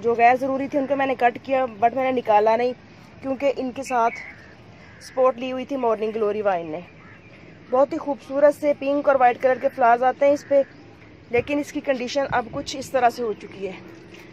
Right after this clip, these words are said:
ये भी एक stick मैंने इसके साथ सपोर्ट के लिए खड़ी की हुई थी। तो हम क्या ऐसा कर सकते हैं कि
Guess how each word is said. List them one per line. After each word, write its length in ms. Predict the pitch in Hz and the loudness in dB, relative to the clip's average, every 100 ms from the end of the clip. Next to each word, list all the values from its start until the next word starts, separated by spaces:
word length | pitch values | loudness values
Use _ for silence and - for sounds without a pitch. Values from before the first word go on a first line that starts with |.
| - - | -20 -8
ये 120 | 254 | -6
भी 100 | 262 | 0
एक 140 | 269 | -2
stick 300 | - - 269 | -2 -12 -8
मैंने 240 | 269 262 254 | -4 0 0
इसके 220 | 254 254 | 0 -6
साथ 320 | 247 226 226 - | 0 0 0 -8
सपोर्ट 320 | - 247 247 | 0 0 0
के 60 | 254 | -4
लिए 120 | 240 | -4
खड़ी 240 | 226 220 | -2 -8
की 120 | 214 | -8
हुई 180 | 208 196 | -10 -12
थी। 200 | 185 190 165 160 - - - - - - - - - - - | -12 -18 -18 -20 -20 -20 -20 -20 -20 -20 -20 -20 -20 -20 -12
तो 200 | 294 311 - - | -2 -2 -2 -6
हम 180 | 277 294 | -4 -4
क्या 300 | - 330 339 | 4 6 6
ऐसा 200 | 330 349 | 4 0
कर 120 | 311 | 0
सकते 340 | 277 311 - 294 | -4 -6 -2 0
हैं 200 | 302 294 | 0 -2
कि 240 | 311 311 | -4 -6